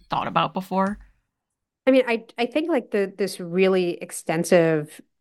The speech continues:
Speaker 2: like, f-, going f-, way far back history of friendship being regarded in this different way than we do now in a place like the U S in twenty twenty-four, where friendship is, is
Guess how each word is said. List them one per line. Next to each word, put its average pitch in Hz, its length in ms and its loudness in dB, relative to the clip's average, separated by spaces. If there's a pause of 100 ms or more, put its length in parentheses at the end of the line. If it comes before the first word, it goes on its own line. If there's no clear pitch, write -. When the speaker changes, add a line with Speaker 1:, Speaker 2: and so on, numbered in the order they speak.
(240)
Speaker 2:
like, 185 220 -8
f-, - 180 -20
going 208 360 8
f-, 190 100 -10
way 220 240 4
far 214 240 0
back 147 320 -8
history 190 580 -2
of 165 320 -6
friendship 170 600 -4
being 160 440 0 (400)
regarded 180 500 2
in 175 220 -6
this 160 160 -6
different 170 320 -4
way 165 200 4
than 160 280 -2
we 151 320 -4 (540)
do 151 500 0
now 151 440 2
in 214 340 2
a 226 200 -2
place 233 240 2
like 240 280 -4
the 247 80 -4
U 240 80 2
S 247 240 -2
in 240 300 -4 (160)
twenty 240 200 -6
twenty-four, 262 540 2 (300)
where 165 560 4
friendship 180 380 0
is, 165 220 -4
is 185 260 -6